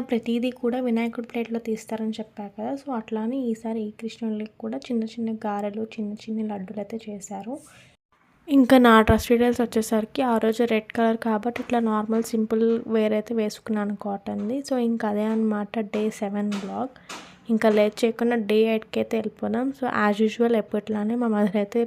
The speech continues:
పొద్దున్నే లేచి ముగ్గులు అయితే వేశారు. ఆ రోజు తెరిపించిందమ్మా వర్షం అయితే గనక. చాలా ఎండగా అయితే ఉంది ఆ రోజు. But some better అనిపించింది రోజు ఆ చలిలో ఉండకుండా. ఎప్పుడు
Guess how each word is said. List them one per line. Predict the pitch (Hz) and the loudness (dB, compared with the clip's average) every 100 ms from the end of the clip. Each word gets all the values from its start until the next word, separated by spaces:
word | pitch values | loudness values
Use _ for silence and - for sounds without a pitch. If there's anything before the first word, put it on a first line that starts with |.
| 233 | -2
పొద్దున్నే | 208 220 214 214 | -4 -2 -2 -2
లేచి | 208 - 220 | -4 -2 -4
ముగ్గులు | 202 208 202 | -2 -2 -2
అయితే | 202 220 | 0 -4
వేశారు. | 208 196 220 214 269 - - - _ _ 220 | -4 -6 -6 -4 -6 -8 -20 -20 _ _ 4
ఆ | 208 208 | 4 4
రోజు | 214 240 240 | 0 0 0
తెరిపించిందమ్మా | 214 214 220 - 226 220 208 202 196 | -2 0 -4 0 2 2 0 -2 -2
వర్షం | 196 - 208 208 | -4 -2 -2 -2
అయితే | 202 208 196 | -4 -4 -4
గనక. | 196 196 190 208 - | -4 -6 -8 -12 -6
చాలా | 214 190 196 233 220 | -4 -2 0 2 0
ఎండగా | 208 214 208 | 0 0 -2
అయితే | 202 208 | -2 -4
ఉంది | 196 196 196 | -4 -4 -4
ఆ | 196 | -4
రోజు. | 190 190 240 | -6 -4 -4
But | 233 233 - | -4 -4 -4
some | 226 202 196 | -2 0 -2
better | 190 208 208 | 0 2 2
అనిపించింది | 202 202 196 - 196 202 | 0 -4 -8 -8 -4 -2
రోజు | 196 202 190 202 | -2 -4 -2 -6
ఆ | 202 | -2
చలిలో | 202 190 202 202 | -4 0 0 0
ఉండకుండా. | 196 190 190 185 190 196 233 - _ _ _ _ _ _ - | 0 -2 -4 -4 -4 -2 -4 -6 _ _ _ _ _ _ -2
ఎప్పుడు | 269 - 285 | -2 2 2